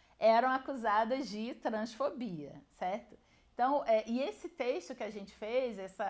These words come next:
essa, essa, essa tradução que a gente fez, é uma entrevista com dois profissionais que se declaram mulheres. Então, eles mesmos estão, é, levantando questões, né? Enfim, depois de anos, anos inteiros fazendo isso, né?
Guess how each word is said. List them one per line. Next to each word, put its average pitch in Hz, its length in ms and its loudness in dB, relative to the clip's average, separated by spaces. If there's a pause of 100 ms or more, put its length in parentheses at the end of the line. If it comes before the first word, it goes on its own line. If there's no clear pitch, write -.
essa, 180 260 -8 (140)
essa, 175 380 -6
essa 190 200 -14
tradução 185 520 -12
que 214 80 -12
a 190 60 -8
gente 180 260 -14
fez, 254 420 -6 (520)
é 247 100 8
uma 254 100 2
entrevista 285 640 -4
com 392 220 -8
dois 226 280 -2
profissionais 254 960 -8
que 381 120 -12
se 427 160 -8
declaram 440 560 -2
mulheres. 165 460 -4
Então, 226 340 -6 (380)
eles 466 480 6
mesmos 285 760 -4
estão, 247 680 -2 (340)
é, 208 340 4
levantando 240 600 0
questões, 269 600 -2
né? 220 240 0
Enfim, 202 240 -6
depois 240 400 0
de 269 80 4
anos, 359 400 -2
anos 262 640 2
inteiros 214 500 -2
fazendo 196 400 -6
isso, 226 320 -10
né? 208 180 -6